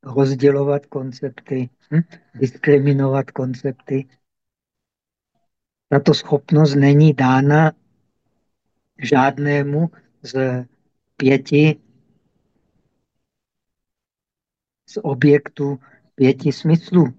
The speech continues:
Potřebujeme k tomu mentální dotyk, mentální objekt. To je třeba pochopit.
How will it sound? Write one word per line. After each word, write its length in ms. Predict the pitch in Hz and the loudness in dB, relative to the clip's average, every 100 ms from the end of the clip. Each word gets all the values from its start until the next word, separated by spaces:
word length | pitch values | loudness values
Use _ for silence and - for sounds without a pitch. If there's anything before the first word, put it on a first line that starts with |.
| _ - _ _ _ _ _ | _ -20 _ _ _ _ _
Potřebujeme 720 | 139 - 151 139 143 147 147 | -4 0 0 2 2 2 -2
k 100 | 139 | -6
tomu 380 | - 127 127 143 - - _ _ | -10 -8 -4 -6 -6 -20 _ _
mentální 880 | 131 143 143 147 156 156 156 156 151 _ _ _ _ _ _ _ _ _ _ _ _ _ _ _ _ _ _ _ _ _ _ _ _ _ _ _ _ _ | -2 -2 0 2 2 2 0 -2 -4 _ _ _ _ _ _ _ _ _ _ _ _ _ _ _ _ _ _ _ _ _ _ _ _ _ _ _ _ _
dotyk, 640 | 123 135 131 147 160 _ - | -2 0 2 0 0 _ -20
mentální 840 | 139 131 135 135 135 139 139 143 | -8 -4 -4 0 0 0 -2 -6
objekt. 540 | 143 147 131 - _ _ _ _ _ _ _ _ _ _ _ _ _ _ _ _ _ _ _ _ _ _ _ _ _ _ _ _ | -4 -2 -2 -4 _ _ _ _ _ _ _ _ _ _ _ _ _ _ _ _ _ _ _ _ _ _ _ _ _ _ _ _
To 100 | - | -4
je 120 | 131 | -2
třeba 320 | 135 139 135 139 | -2 -2 -2 -2
pochopit. 640 | 139 - 147 - 110 _ | -4 -4 -6 -6 -16 _